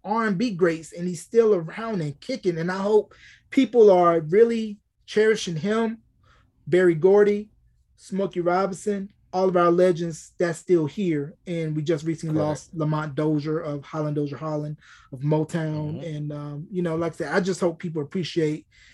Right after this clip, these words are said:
Speaker 1: Quincy Jones, why he's still here, and the breadth of, of the work that he's done for decades.
Speaker 2: Sure.
Speaker 1: Talk about Quincy.
Speaker 2: Sure.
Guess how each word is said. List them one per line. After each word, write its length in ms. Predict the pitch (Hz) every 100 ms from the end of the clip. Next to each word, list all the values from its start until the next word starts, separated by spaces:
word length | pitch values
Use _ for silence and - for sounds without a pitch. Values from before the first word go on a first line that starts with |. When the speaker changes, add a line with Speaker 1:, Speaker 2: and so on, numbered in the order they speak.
| _ _
Speaker 1:
Quincy 300 | - 196 160
Jones, 560 | 147 160 147 143 139 _ _ -
why 180 | 165
he's 100 | 156
still 220 | - 175 156
here, 220 | 160 160 -
and 100 | 156
the 60 |
breadth 320 | 135 170 170 151
of, 120 | - -
of 180 | 160 139
the 60 |
work 320 | 139 160 160 _ _
that 120 | - 123
he's 260 | 151 139
done 200 | 143 139
for 140 | - 127
decades. 280 | 135 -
Speaker 2:
Sure. 280 | 113 110 98 - _ _ _ _ _ -
Speaker 1:
Talk 160 | 170
about 200 | 151 151
Quincy. 200 | - 151
Speaker 2:
Sure. 200 | 104 95